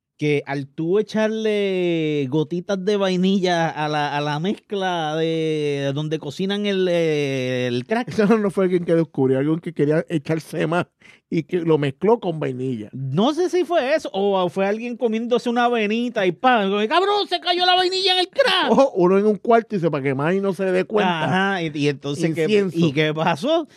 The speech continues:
Speaker 1: Que esa persona dijo, "Diablo, esto huele cabrón".
Speaker 2: <laughs>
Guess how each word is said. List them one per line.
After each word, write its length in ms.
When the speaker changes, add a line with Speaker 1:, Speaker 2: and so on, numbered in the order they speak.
Speaker 1:
Que 600
esa 220
persona 560
dijo, 400
"Diablo, 500
esto 240
huele 580
cabrón". 1120
Speaker 2:
<laughs> 340